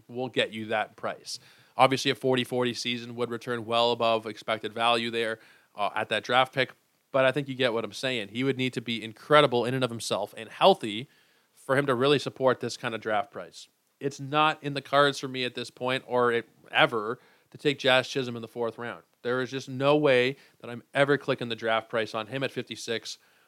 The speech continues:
over the guys who are going even around later. I'll much rather take Matt McClain around later or even Mike Trout, Nico Hoerner, literally anybody who is going after him or even before him,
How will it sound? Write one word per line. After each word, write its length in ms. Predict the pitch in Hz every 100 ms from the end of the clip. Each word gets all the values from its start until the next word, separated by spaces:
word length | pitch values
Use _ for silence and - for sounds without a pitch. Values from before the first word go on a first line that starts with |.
| _
over 180 | 117 120
the 80 | 117
guys 300 | 123 127 120
who 100 | 123
are 60 |
going 340 | 113 120 120 120
even 200 | 127 131
around 320 | 135 139 131
later. 300 | 135 117 95 _ -
I'll 120 | 117
much 320 | 117 135 135
rather 200 | 135 131
take 260 | - 131 120
Matt 220 | 120 117
McClain 420 | 117 - 127 131
around 320 | 120 123 123
later 300 | 117 120 123
or 160 | 110 110
even 220 | 127 131
Mike 220 | 120 123
Trout, 440 | - - 117 120 - _ _ _
Nico 380 | 120 135 139 131
Hoerner, 400 | 120 131 131 131
literally 380 | 135 165 170 160 139
anybody 600 | 156 165 127 117 120 120
who 100 | 127
is 100 | 120
going 300 | 123 123 113
after 320 | 110 113 107
him 160 | 101 87
or 200 | - 143
even 260 | 151 165 165
before 360 | 156 135 131 127
him, 160 | 101